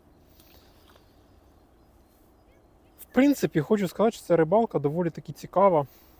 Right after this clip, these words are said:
Єдине, що, блін, закінчились в мене всі чебурахи однограмові. І доводиться перегружати палку, тобто приманочки плюс два грама, а тест до півтора.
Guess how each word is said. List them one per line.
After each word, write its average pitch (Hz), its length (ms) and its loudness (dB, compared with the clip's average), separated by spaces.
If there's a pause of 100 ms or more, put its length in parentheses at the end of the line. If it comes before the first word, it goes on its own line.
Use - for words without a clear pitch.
(760)
Єдине, 170 400 -4
що, 156 320 0
блін, 156 480 -2 (320)
закінчились 160 580 -6
в 156 40 -10
мене 147 160 -6
всі - 180 -12
чебурахи 147 680 -2 (800)
однограмові. 143 680 -4 (600)
І 165 40 -12
доводиться 151 560 -2
перегружати 151 720 0
палку, 165 460 0
тобто - 340 -12
приманочки 190 680 -4
плюс 170 260 -6
два 135 200 -6
грама, 131 400 -4
а 131 40 -10
тест 180 340 -8
до 147 180 -2
півтора. 139 540 -6